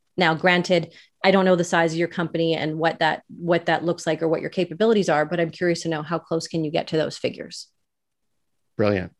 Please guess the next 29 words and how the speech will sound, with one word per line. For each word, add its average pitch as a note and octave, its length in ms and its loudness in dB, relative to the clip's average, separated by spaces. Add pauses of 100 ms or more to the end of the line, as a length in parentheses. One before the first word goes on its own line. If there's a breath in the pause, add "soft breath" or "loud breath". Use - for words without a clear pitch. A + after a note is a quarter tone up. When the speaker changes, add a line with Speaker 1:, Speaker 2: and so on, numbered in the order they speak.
(140)
Speaker 2:
Okay. G#2 320 -2 (160)
I A#2+ 80 -4
love A2+ 220 2
it. G#2 180 0 (380 soft breath)
Is C3 180 4
there D3+ 200 10
a, - 260 0 (180)
a, - 80 -10 (100)
an D#3 200 -2 (140)
opportunity D#3 760 4
to A#2 100 2
say B2 320 2
something B2 420 -2
along A#2+ 200 2
the A#2 80 0
lines, A#2+ 280 0
"Well, A#2+ 120 0
let's B2+ 240 2
talk B2 240 2
about A2 240 2
the A2+ 60 0
value G#2+ 460 4
that G#2+ 140 -2
the F2+ 60 -6
position G#2 500 0
can - 200 -12
provide G2 440 0
this B2+ 160 -2
company"? E3 480 -4